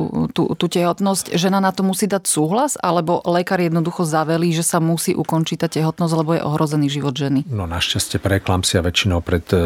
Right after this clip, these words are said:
Speaker 2: nejakým, to, čo som hovoril, preeklampsia je typické ochorenie tretieho trimestra. Áno, pred dvadsiatym týždňom v podstate, keď má žena vysoký tlak
Speaker 1: Mhm.
Speaker 2: pred dvadsiatym týždňom,
Speaker 1: Mhm.
Speaker 2: tak mu ani nehovoríme preeklampsia, ale je to skôr chronická hypertenzia,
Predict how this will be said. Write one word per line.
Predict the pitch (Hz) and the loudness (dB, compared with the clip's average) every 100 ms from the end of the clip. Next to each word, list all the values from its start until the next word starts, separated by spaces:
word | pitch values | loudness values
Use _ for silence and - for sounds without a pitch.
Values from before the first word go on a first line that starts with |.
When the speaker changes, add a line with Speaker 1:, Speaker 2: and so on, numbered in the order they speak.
| 85 85 | 2 2
Speaker 2:
nejakým, | 85 82 - 92 82 - - - | 2 0 0 -2 -2 -6 -14 -8
to, | - 98 | -4 0
čo | |
som | 92 90 | 0 2
hovoril, | 90 98 87 | 2 2 2
preeklampsia | 82 87 92 92 90 90 - | 0 0 0 0 -2 -2 -4
je | 82 | -2
typické | 104 - - - | -2 0 -2 -2
ochorenie | 90 - 92 85 | -2 0 0 0
tretieho | - 87 - 85 | -2 -4 -2 -2
trimestra. | 82 85 78 - - 73 - - | -2 -4 -4 -4 -6 -10 -12 -8
Áno, | - 98 107 - - - - | -2 0 0 -4 -16 -20 -2
pred | - | -2
dvadsiatym | 95 98 - 90 - 87 | 2 0 2 0 0 -2
týždňom | - 90 87 92 87 80 | 0 -2 0 0 0 -4
v | |
podstate, | - - - 87 - | -2 -2 0 0 0
keď | - 85 | -2 0
má | 87 87 | 2 2
žena | 82 87 85 | 2 0 0
vysoký | 87 92 - | 0 -2 0
tlak | - | 0
Speaker 1:
Mhm. | 175 240 | 2 4
Speaker 2:
pred | 117 117 | 2 0
dvadsiatym | 95 82 - 85 - 85 | -2 -4 -4 -6 -6 -6
týždňom, | - 78 78 98 | -2 0 2 0
Speaker 1:
Mhm. | - - - | -2 -12 -6
Speaker 2:
tak | - 95 | -2 0
mu | 98 | 0
ani | 95 | 0
nehovoríme | 90 98 95 92 87 | 0 0 0 0 -4
preeklampsia, | - 92 - 92 90 - | -2 -4 -2 -2 -2 -2
ale | 87 | -2
je | 87 | -2
to | - | -4
skôr | - 87 | -2 -2
chronická | - 95 90 90 - | 0 2 2 2 0
hypertenzia, | 80 82 85 - 90 90 92 90 | -2 0 0 0 0 2 2 0